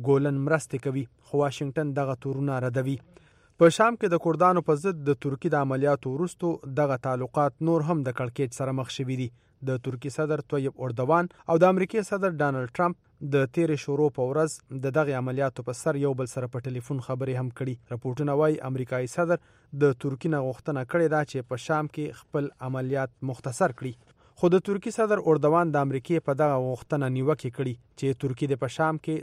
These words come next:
د کرد وسلوالو په ضد خپل عملیات زر تر زره ختم کړي. نوموړي په افغانستان او عراق کې د امریکې په جګړو پوښتنې اوچتې کړي چې په خپله خو امریکې په افغانستان کې جګړه قابو شل کاله او عراق کې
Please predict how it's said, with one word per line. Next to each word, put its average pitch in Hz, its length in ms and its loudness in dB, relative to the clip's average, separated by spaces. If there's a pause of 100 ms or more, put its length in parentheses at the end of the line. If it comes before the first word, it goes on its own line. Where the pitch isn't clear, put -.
(180)
د 127 240 -2
کرد 143 300 2
وسلوالو 127 580 -2
په 123 140 -6
ضد 156 200 -2
خپل 143 240 -4 (160)
عملیات 127 540 -4
زر 127 180 -4
تر 127 160 -6
زره 135 220 -2
ختم 127 320 -6
کړي. 131 120 -6 (220)
نوموړي 196 400 10
په 160 140 6
افغانستان 151 580 0 (120)
او 139 60 0 (120)
عراق 180 240 2
کې - 200 -4
د - 20 0 (100)
امریکې 131 360 -2 (220)
په 139 80 -2 (200)
جګړو 135 340 0 (320)
پوښتنې 156 360 -2
اوچتې 127 400 -4
کړي 131 180 -4 (340)
چې 139 180 -2
په 135 120 0
خپله 156 300 0
خو 139 100 -4 (120)
امریکې 123 420 0 (140)
په 131 220 -2
افغانستان 127 720 -4
کې 156 120 -4 (340)
جګړه 131 560 0 (240)
قابو 135 340 2
شل 196 180 0 (100)
کاله 170 260 4 (160)
او 135 60 0 (120)
عراق 156 380 2
کې 160 120 -2